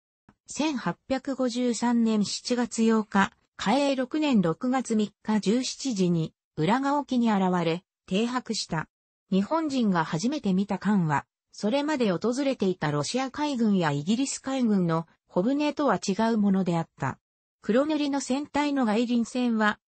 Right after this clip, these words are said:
帆以外に外輪と蒸気機関でも航行し、帆舟を一艦ずつ曳航しながら、煙突からは、もうもうと煙を上げていた。その様子から、日本人は、黒船と呼んだ。浦賀沖に闘病した艦隊は、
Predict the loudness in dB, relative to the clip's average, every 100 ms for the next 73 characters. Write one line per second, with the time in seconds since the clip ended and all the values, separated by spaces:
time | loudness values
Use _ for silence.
0 | _ -4 0 0 -2 0 0 0 0 0
1 | 0 -2 0 -4 -4 _ _ 2 2 0
2 | -4 -6 -4 0 2 0 -2 -2 -2 0
3 | -2 0 -2 -4 _ _ -2 0 0 0
4 | 0 -2 -6 -10 -4 -4 -2 -4 0 0
5 | 0 0 0 0 0 2 2 0 -4 _
6 | _ -2 0 -4 -8 -4 -2 0 2 0
7 | -2 _ -4 0 2 2 0 -2 -4 0
8 | 0 2 2 2 2 0 -2 -6 -4 -6
9 | -6 _ _ _ _ -4 0 0 0 0
10 | -4 -4 0 0 -2 _ _ -2 0 -4
11 | -2 0 2 2 0 -4 _ _ -2 -2
12 | -2 -2 -4 0 2 4 2 2 0 _
13 | _ _ _ _ _ _ -20 _ 2 2
14 | 2 -2 -2 -2 -2 0 0 2 2 2
15 | 0 -4 -4 0 0 0 0 2 2 0